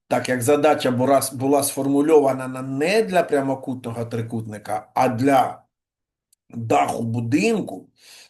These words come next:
то відповідь теж треба сказати, що висота даху, висота даху чотири цілих вісім десятих метра.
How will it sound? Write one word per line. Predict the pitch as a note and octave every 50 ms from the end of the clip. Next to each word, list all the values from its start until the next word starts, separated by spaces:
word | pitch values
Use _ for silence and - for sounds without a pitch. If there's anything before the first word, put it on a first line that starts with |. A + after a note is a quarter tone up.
| _
то | - A#2+ B2+ C#3+ E3 F#3 F#3
відповідь | F3+ F3+ F3 F3+ - F#3 F#3+ G#3 G#3 -
теж | - F3+ F#3 F3+
треба | F3+ - F3+ F3 E3 E3+ D#3+
сказати, | - - D#3+ D#3+ D3+ D3 D3 C#3+ - - B2
що | A#2 - - B2+ B2 -
висота | B2 B2 D3 D3+ D3 - D3 C#3+ C#3 C#3+ D3 C3 A#2 G#2+
даху, | G2+ G2+ B2 C3+ D#3+ A3 - - - A#2+ A2+ A2+ - -
висота | G#2 A2 C#3 E3 E3+ - - - G#2 - - A#2+ G2+ F#2+
даху | F#2+ F#2+ G#2 G#2 - - - - - - - _ _ _ _ _ _ _ _ _ _ _ _ _ _ _ _ _ _ _ _ _ _ _ _ _ _ _ _ _ _ _ _ _ _ _ _ _ _ _ _ _ _ _ _ _ _ _ _ _ _ _ _ _ _ _ _ _ _ _ _ _ _ _ _ _ _ _ _ _ _ _ _ _ _ _ _ _
чотири | - - B2+ B2+ - D3+ C#3 C3 B2
цілих | A#2 - - C#3 D#3 F#3 A3 A#3 - - - -
вісім | A#2+ B2+ B2+ B2+ - A2+ A#2+ A2+
десятих | A2+ G#2+ - - - A2 A#2 A#2+ B2 - B2+ B2 - - _ _
метра. | - F2 F2 F2 - _ -